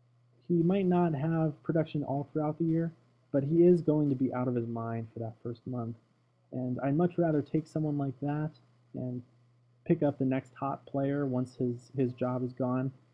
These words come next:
than to try and fight through a year of Manu Ginobili slash Marcus Thornton kind of numbers. Um, he, he's going to be just out of control, and I, I would definitely recommend anyone taking him. And we might not need the assists and whatnot, but he'll be a major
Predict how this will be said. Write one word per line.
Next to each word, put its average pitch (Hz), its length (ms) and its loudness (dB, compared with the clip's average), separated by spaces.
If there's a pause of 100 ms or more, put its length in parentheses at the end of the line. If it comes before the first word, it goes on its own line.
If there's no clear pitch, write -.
(220)
than 123 180 0
to 123 60 -2
try 135 200 -4
and 120 200 0
fight 127 180 -4 (100)
through 123 180 -2
a 117 140 -2
year 120 260 0
of 120 400 -10
Manu 127 260 0
Ginobili 120 680 -2
slash 127 400 -10 (480)
Marcus 123 400 -2
Thornton 127 500 -6
kind 135 140 -6
of 127 60 -6
numbers. 123 420 -6 (500)
Um, 123 220 -4 (140)
he, 165 200 -4
he's 160 200 0
going 175 320 6
to 131 60 2
be 123 340 0 (360)
just 131 180 -6 (120)
out 127 120 0
of 123 120 -6
control, 120 380 -4
and 117 80 -4
I, 117 240 -4
I 127 40 0
would 123 160 -2
definitely 139 340 0
recommend 123 460 -2 (220)
anyone 117 480 -6
taking 120 240 -4
him. 113 220 -8 (340)
And 135 80 -2
we 147 60 2
might 175 140 4
not 165 140 2
need 165 180 4
the 139 100 2
assists - 460 -4
and 165 120 -2
whatnot, 160 420 -2
but 117 220 -2 (460)
he'll 135 100 2
be 117 260 0
a 104 60 -6
major 117 480 -4